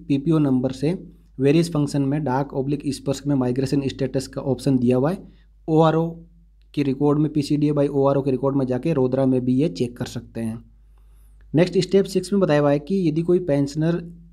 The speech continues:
migrated to स्पर्श दिखा रहा है but he could not get his user I D and password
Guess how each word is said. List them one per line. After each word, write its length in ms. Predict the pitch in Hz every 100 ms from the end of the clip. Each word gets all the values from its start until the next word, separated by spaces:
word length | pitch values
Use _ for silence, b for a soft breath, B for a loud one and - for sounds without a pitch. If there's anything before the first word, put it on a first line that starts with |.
| - - -
migrated 580 | 123 131 147 165 175 165
to 120 | 147
स्पर्श 340 | - 165 165 165
दिखा 300 | 135 - 139
रहा 120 | 113
है 160 | 107 101 - - - _ _ _ - _ - - - - - - - - -
but 240 | 151 175
he 160 | - 196
could 240 | 196 185 156
not 260 | 196 196 139
get 280 | 175 165
his 180 | 175 165
user 260 | 147 156 175
I 120 | 175
D 160 | 170 170
and 160 | 170
password 400 | 131 120 123 113